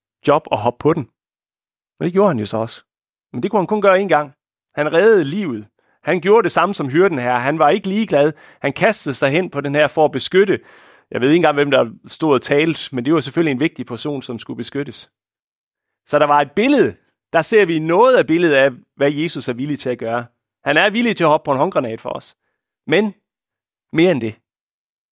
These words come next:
For der står jo så i vers atten, at han er klar til at tage det op igen. Eller mere, som så i, står i, i teksten i dag. At ingen kan rive dem ud af min hånd.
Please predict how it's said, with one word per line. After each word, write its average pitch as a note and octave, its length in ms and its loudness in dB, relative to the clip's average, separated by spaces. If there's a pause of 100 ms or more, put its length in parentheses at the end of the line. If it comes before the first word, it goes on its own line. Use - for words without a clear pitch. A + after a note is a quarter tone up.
(400)
For - 80 -4
der D#3 80 4
står G3+ 240 2
jo D#3 80 2
så D3+ 260 0 (880)
i D3 120 -2
vers C3+ 220 2
atten, C#3 280 -2
at G#2 100 -6
han A2 160 -4
er A2 40 -4
klar C#3+ 240 -4
til B2+ 120 -10
at A2+ 60 -6
tage A#2 160 -2
det A2+ 80 0
op C#3 120 -2
igen. A#2 300 -12 (560)
Eller A#2+ 180 2
mere, C#3 360 2 (460)
som A#2+ 220 -2
så C3 160 2
i, A#2 160 2
står C#3 280 0
i, A#2+ 300 -6
i - 80 -10
teksten - 420 -6
i A2+ 60 -8
dag. B2 360 -4 (3750)
At C3 220 -2
ingen F3+ 260 4
kan C3 180 0
rive A#2+ 160 4
dem A#2+ 100 -2
ud C#3 140 2
af B2 60 2
min A2 140 -2
hånd. B2 260 -4